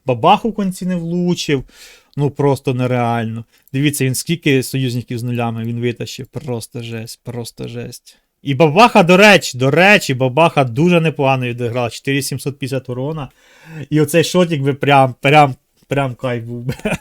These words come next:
Знаєте, щоб дала цей попро-, останнє пробиття, ну, прям, прям жесть. Фіналочка дуже крута, народ. От такий от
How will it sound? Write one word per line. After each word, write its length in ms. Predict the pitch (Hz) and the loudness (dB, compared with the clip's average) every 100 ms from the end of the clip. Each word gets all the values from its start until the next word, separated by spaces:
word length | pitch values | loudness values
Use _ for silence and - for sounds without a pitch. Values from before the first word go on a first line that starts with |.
| 185 156 143 139 131 120 - - 165 156 - | 0 2 2 0 -2 -6 -12 -18 -12 -10 -8
Знаєте, 440 | 120 127 135 135 | -2 2 2 2
щоб 200 | 120 131 | -2 -2
дала 300 | 123 143 151 | 2 6 6
цей 180 | 143 139 | 6 0
попро-, 400 | - 143 - 143 | 0 -2 -2 -6
останнє 440 | 143 - 170 165 147 | -4 2 2 2 0
пробиття, 760 | 156 135 139 - 156 160 165 135 | -2 0 0 0 0 2 2 -2
ну, 140 | 127 | -8
прям, 300 | - 123 110 | -6 -6 -6
прям 380 | 117 117 113 117 | -10 -10 -10 -12
жесть. 360 | 127 - _ _ - _ | -14 -16 _ _ -20 _
Фіналочка 560 | - 147 160 156 - 131 | -2 2 4 4 2 -4
дуже 240 | 127 120 | -4 -8
крута, 320 | - 117 113 | -10 -12 -10
народ. 280 | 110 113 110 _ _ - - - 113 | -10 -10 -12 _ _ -20 -20 -20 -4
От 160 | 175 190 | 0 2
такий 260 | 196 - | 2 4
от 140 | 190 | 2